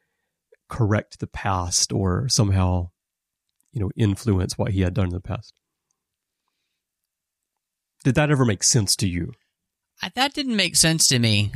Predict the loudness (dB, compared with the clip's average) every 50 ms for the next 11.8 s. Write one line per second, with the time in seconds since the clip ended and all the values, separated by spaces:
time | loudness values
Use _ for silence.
0 | -2 0 2 4 4 4 2 2 0 0 0 0 0 0 -2 -2 -2 0 0 0
1 | 0 0 -2 -8 -14 -16 _ _ _ -2 -2 0 0 2 2 2 4 4 4 4
2 | 6 4 4 2 0 _ _ _ _ _ _ _ -4 -2 -2 -2 -2 -2 0 2
3 | 4 4 4 4 4 4 2 0 -4 -8 _ _ _ _ _ _ _ _ _ _
4 | _ _ _ _ -2 0 2 4 4 2 2 2 2 2 2 2 2 2 2 2
5 | 2 2 2 2 2 2 2 2 2 2 0 0 -2 -6 -12 -18 -20 _ _ _
6 | _ _ 2 2 4 4 4 4 4 2 2 2 2 2 2 2 0 -2 0 0
7 | 0 2 2 4 4 4 4 4 2 2 2 2 0 0 0 -2 -4 -4 -4 -2
8 | 0 0 -2 0 0 -2 -2 -2 -2 0 2 4 4 4 2 2 2 2 2 2
9 | 2 0 0 -2 -2 -2 -2 -2 0 0 0 0 -2 -2 0 2 2 2 4 2
10 | 2 2 2 0 0 0 2 2 2 2 2 0 0 -2 -2 0 2 2 2 2
11 | 2 0 -2 -2 0 0 0 0 -2 -4 -10 -14 -14 -14 -16